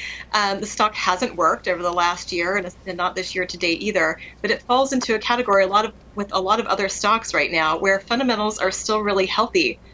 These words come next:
yet it's really not being reflected, um, in the stock price.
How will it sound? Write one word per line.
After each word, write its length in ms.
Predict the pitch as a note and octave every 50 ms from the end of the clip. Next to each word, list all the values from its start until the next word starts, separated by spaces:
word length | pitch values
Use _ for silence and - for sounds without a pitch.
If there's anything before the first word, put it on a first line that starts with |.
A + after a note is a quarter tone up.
| - - -
yet 180 | G3 F#3+ - -
it's 220 | G3 - - -
really 180 | G#3+ G3+ G3+ G3+
not 220 | G3 F#3 - -
being 180 | F#3+ F#3 F3 E3+
reflected, 720 | F3 F3 - - - F3+ E3+ - - E3+ E3 E3 E3 - -
um, 240 | F3 E3+ D#3+ E3 -
in 120 | - E3
the 60 | D#3 -
stock 340 | - - - D#3+ E3 -
price. 400 | - - - B2 D3 G3+ - -